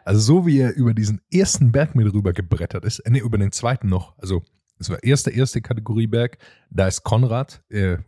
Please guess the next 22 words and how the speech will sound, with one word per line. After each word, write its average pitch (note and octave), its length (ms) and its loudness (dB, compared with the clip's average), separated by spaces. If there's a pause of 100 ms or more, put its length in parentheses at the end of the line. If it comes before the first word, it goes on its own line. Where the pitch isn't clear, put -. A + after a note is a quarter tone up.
(220)
eben G2 240 0
waren F#2+ 200 0
dann F#2 160 -2
mit F2 140 -6
vorne B2 280 0
in A#2 60 2
dieser F#2+ 180 0
größeren B2 320 0
Gruppe, C#3+ 460 -2
dann F#2+ 140 0
kommt F#2 180 -8
die - 60 -10
Sprintwertung C3+ 520 -2
und G2 60 0
da G2+ 80 2
geht's G2+ 200 -6
in F#2+ 60 0
den F#2 140 0
zweiten B2 340 0
erste A2+ 240 -6
Kategorieberg A#2+ 720 -4
rein B2+ 180 -2